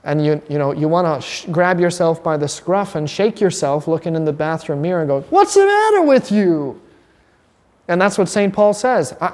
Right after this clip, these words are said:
I, what's the matter with me? Come on. I know, I know better than that, and yet I, I still do the things I know I shouldn't do." And you always will.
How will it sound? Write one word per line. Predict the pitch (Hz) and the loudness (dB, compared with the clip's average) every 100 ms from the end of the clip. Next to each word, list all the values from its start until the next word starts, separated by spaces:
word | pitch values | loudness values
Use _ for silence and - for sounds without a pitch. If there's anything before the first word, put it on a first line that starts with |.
| - | -6
I, | 185 185 | -8 0
what's | 185 262 | 0 0
the | 370 | 0
matter | 415 403 | 0 2
with | 226 170 - | 2 0 -2
me? | 160 131 | -4 -4
Come | 113 294 | -6 -6
on. | 302 196 139 127 123 - _ _ _ | -4 -2 -4 -8 -14 -20 _ _ _
I | 196 254 | -4 0
know, | 190 156 143 - | 2 2 0 -8
I | - 196 | -8 -4
know | 226 156 | 0 -2
better | 139 131 139 | -2 -4 -4
than | 135 135 127 | -4 -6 -6
that, | 135 214 220 - - | -6 -8 -10 -16 -10
and | 160 | -6
yet | 151 165 160 | -2 -2 -4
I, | 147 139 139 - _ _ _ _ | -6 -6 -6 -10 _ _ _ _
I | 139 | -10
still | 135 - 127 131 143 156 156 - _ _ _ _ _ _ _ 139 | -10 -6 -2 0 0 -2 -8 -20 _ _ _ _ _ _ _ -4
do | 180 233 | 0 0
the | 170 | 0
things | 151 139 139 135 | -4 -6 -6 -8
I | 131 | -8
know | 127 123 | -6 -8
I | |
shouldn't | 123 143 147 151 | -8 -10 -10 -4
do." | 202 123 - - - | -4 -4 -8 -20 -6
And | 156 | -2
you | 165 | 2
always | 165 202 214 180 | 2 2 0 -2
will. | 233 269 117 | -2 -2 -2